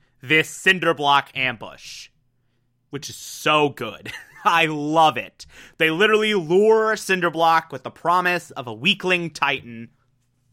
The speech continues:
and then they ambush him. They tackle him to the ground. Jericho uses his powers to put himself inside Cinderblock's body,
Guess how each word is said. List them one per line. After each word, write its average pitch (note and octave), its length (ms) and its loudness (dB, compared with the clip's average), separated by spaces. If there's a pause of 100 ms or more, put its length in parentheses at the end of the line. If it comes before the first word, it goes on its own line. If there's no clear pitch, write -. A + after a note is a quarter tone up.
(1500)
and D3 220 0
then D3+ 280 2
they C3 280 2
ambush G3+ 640 0
him. F3+ 400 -2 (400)
They G#2+ 120 -12
tackle F#3+ 440 0
him F3+ 60 -6
to F3 60 -4
the D3 80 -8
ground. E3+ 560 2 (300)
Jericho A3+ 520 2
uses G3+ 420 -4
his G3+ 180 -2
powers F#3+ 760 0
to B2+ 640 -6 (1080)
put G3+ 220 -2
himself F3 680 -2
inside F3 480 0
Cinderblock's D3+ 580 -4
body, F3+ 560 0